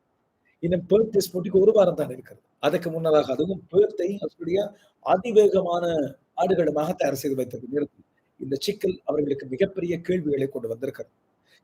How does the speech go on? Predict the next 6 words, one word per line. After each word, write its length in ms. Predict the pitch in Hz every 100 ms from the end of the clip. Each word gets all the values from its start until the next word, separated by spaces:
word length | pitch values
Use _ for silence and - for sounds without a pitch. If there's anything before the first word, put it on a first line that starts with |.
| -
ஏற்கனவே 300 | 123 143 147
ஷமி 340 | 151 - 160 190
இல்லை 220 | 170 160 170 - _ _ _ _ -
பந்துவீச்சு 360 | 135 139 135
பட்டியலில், 420 | 131 117 135 143 - _ _ _ _ _ -
அதுபோல 280 | 165 160